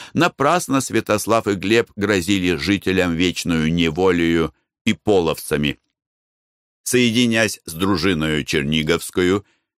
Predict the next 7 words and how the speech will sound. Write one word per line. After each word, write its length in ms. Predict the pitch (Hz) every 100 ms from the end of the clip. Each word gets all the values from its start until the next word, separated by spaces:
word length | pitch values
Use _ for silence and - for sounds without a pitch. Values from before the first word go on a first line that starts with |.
| _ -
Сии 340 | - 76 135
князья 600 | 151 165 151 110 113 131
взяли 460 | 98 82 110 107 104
приступом 720 | - 107 104 107 95 101 90
только 420 | 107 101 - 101
один 580 | - 95 78 78 71 69
город. 480 | 78 82 82 76